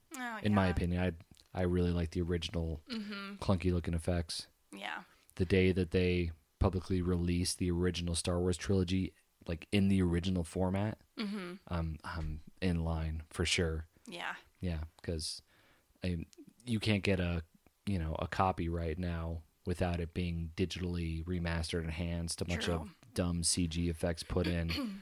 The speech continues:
Speaker 1: <clears throat> Mm-hmm.
Speaker 2: Um, so yeah, that, that's my soapbox.
Speaker 1: Yeah.
Speaker 2: Yeah.
Speaker 1: Well, that's a good soapbox.
Speaker 2: Oh, yeah, that's great.
Speaker 1: <laughs> Um, so Elliot, the little boy that's in E T,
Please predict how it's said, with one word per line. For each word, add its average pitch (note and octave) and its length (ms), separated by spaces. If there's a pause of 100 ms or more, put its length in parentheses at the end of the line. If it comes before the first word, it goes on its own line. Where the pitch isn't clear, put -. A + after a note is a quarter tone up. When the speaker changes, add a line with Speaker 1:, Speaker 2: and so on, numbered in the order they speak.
Speaker 1:
<clears throat> - 40 (120)
Mm-hmm. G3+ 200
Speaker 2:
Um, E2 340 (320)
so - 100
yeah, D#2+ 200
that, F2+ 240
that's F#2 260
my E2 80
soapbox. - 640 (260)
Speaker 1:
Yeah. - 180 (240)
Speaker 2:
Yeah. - 140 (280)
Speaker 1:
Well, D4 100
that's C4 100
a - 40
good - 100
soapbox. - 440
Speaker 2:
Oh, A3+ 160
yeah, F#2+ 180
that's F2 120
great. - 300
Speaker 1:
<laughs> B3 720
Um, G#3 300 (340)
so A3 320
Elliot, G3 560
the G3+ 80
little G3 220
boy F3+ 160
that's E3 200
in E3 140
E D#3+ 140
T, D#3 340